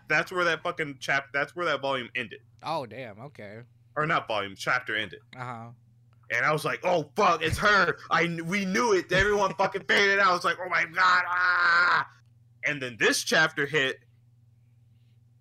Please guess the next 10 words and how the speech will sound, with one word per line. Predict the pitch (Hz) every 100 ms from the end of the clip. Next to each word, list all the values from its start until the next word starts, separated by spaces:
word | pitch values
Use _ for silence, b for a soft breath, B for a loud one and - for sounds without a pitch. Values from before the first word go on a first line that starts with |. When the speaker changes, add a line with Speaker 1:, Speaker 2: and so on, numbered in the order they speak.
| _
Speaker 1:
and | 151 143 143 139
immediately | 135 127 135 147 180 185 165 175
disproved | 165 156 - 185 180 143
it. | 131 -
And | 131 131 131 123 127
we, | 156 - 117
and | 135 135 131 123 _ _ -
to | 156
find | - 147 170
out | 165 151